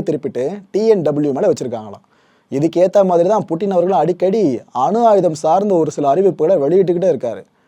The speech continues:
உங்ககிட்ட மட்டும் தான் அணு ஆயுதம் கிடையாது, எங்ககிட்ட இருக்கு, உலகத்திலேயே அதிகமா இருக்கு. So பாத்துக்குங்க, நாங்க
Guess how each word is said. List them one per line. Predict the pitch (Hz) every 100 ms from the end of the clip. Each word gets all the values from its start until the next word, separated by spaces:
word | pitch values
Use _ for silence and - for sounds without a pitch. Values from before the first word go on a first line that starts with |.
| _ _ 117
உங்ககிட்ட | 139 147 170 165
மட்டும் | 156 165
தான் | 156
அணு | 170
ஆயுதம் | 160 151
கிடையாது, | 160 180 151 127
எங்ககிட்ட | 151 156 170 156
இருக்கு, | 160 170 147
உலகத்திலேயே | 208 202 190 196 170
அதிகமா | 170 170 156
இருக்கு. | 160 196
So | 151 139
பாத்துக்குங்க, | 175 165 151 170 269 - _ _ _ 135
நாங்க | 160 180